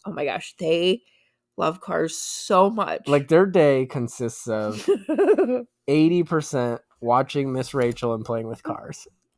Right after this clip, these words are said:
Speaker 1: Yes.
Speaker 2: And going down their slide.
Speaker 1: <laughs>
Speaker 2: That's their day. Like, th-, and then they take a nap and eat and all that.
Speaker 1: Mm-hmm.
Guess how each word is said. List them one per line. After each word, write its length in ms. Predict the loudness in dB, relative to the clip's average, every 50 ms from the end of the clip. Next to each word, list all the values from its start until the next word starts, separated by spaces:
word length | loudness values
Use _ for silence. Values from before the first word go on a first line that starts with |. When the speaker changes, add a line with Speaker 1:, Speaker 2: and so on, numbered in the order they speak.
| _ _ _ _
Speaker 1:
Yes. 400 | -6 -4 -4 -4 -8 -12 -14 -8 -4
Speaker 2:
And 340 | -2 -2 -2 -2 -4 -4 2
going 240 | 4 4 4 4 2
down 160 | 0 0 -2
their 100 | -2 -4
slide. 400 | -6 -6 -8 -8 -8 -10 -14 -18 -20 -20 -16 -8 -8
Speaker 1:
<laughs> 720 | -8 -8 -10 -10 -4 -4 -4 -4 -4 -12 _ _ _ -2
Speaker 2:
That's 200 | 0 0 0 2
their 120 | 2 2 2
day. 300 | 2 0 -2 -4 -6 -8 _ -8 -4
Like, 180 | -4 -2 -2 -2
th-, 160 | -4 -4 -6 _ -6
and 80 | -4 -2
then 140 | 0 0 0
they 80 | 0 0
take 160 | 0 0 0
a 40 | 0
nap 340 | 0 0 0 0 -2 -2
and 100 | -2 -2 -2
eat 260 | -2 -4 -6 -8 _ -10 -10
and 140 | -8 -6
all 200 | -4 -4 -4 -4
that. 240 | -6 -8 -10 -10 -12 _ -8
Speaker 1:
Mm-hmm. 380 | -6 -6 -6 -6 -8 -6 -6